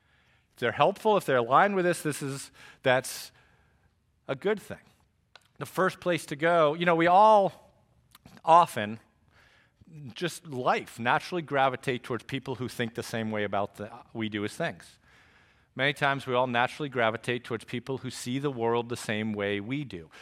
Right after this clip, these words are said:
The first place to go, the ultimate place to go, when you're trying to decide an issue is not to the people who see the world exactly the same way you do, your tribe. Again, the first place James is gonna say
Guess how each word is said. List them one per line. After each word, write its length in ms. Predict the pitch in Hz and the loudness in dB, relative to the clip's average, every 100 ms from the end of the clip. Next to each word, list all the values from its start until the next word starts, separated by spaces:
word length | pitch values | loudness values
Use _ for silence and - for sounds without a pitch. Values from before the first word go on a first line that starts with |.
| - | -10
The 100 | - | -8
first 640 | - - 147 151 196 - - | -8 -4 2 2 2 -4 -8
place 420 | 180 156 156 - | -2 -2 -2 -8
to 140 | - | -12
go, 340 | 135 131 131 107 | -2 2 2 2
the 180 | 120 156 | -4 -2
ultimate 560 | 139 170 139 185 180 - | 2 2 0 -4 -4 -6
place 380 | - 151 147 - | -4 -4 -4 -10
to 100 | 139 | -6
go, 400 | 123 120 101 78 - _ _ _ _ _ _ _ | -2 0 -2 -6 -16 _ _ _ _ _ _ _
when 160 | - 123 | -8 -4
you're 80 | 123 | -4
trying 340 | - 151 156 | -4 -2 0
to 80 | 165 | -2
decide 400 | 156 - 147 143 | -4 2 4 2
an 80 | 139 | 0
issue 460 | 135 123 - 113 101 - _ | -4 -6 -4 -6 -6 -14 _
is 180 | 135 113 | -8 -4
not 500 | 127 143 156 165 - | 2 4 4 0 -10
to 120 | - | -10
the 80 | 151 | -10
people 540 | - 143 135 139 127 117 | -6 -6 -4 -2 -2 -4
who 100 | 123 | -10
see 320 | - - 135 | -10 -6 -4
the 140 | 135 127 | -4 -6
world 380 | 120 117 117 113 | -2 0 0 -4
exactly 460 | 98 117 110 - | -2 0 0 -4
the 60 | 110 | -10
same 380 | - 120 113 107 | -8 -6 -4 -4
way 120 | 110 | -4
you 160 | 110 | -4
do, 100 | 104 | -6
your 200 | 104 104 | -4 -4
tribe. 640 | 101 - 120 104 95 87 101 | -6 -4 0 2 2 -2 -6
Again, 400 | 127 123 107 - - - | -4 -2 -2 -6 -18 -12
the 100 | 117 | -10
first 400 | - 160 170 - | -4 -2 -2 -2
place 420 | - 143 127 - - - | -2 0 0 -6 -18 -12
James 400 | - 139 139 131 | -4 -4 -4 -8
is 120 | 123 | -8
gonna 180 | 135 123 | -6 -6
say 400 | - 123 113 | -2 0 0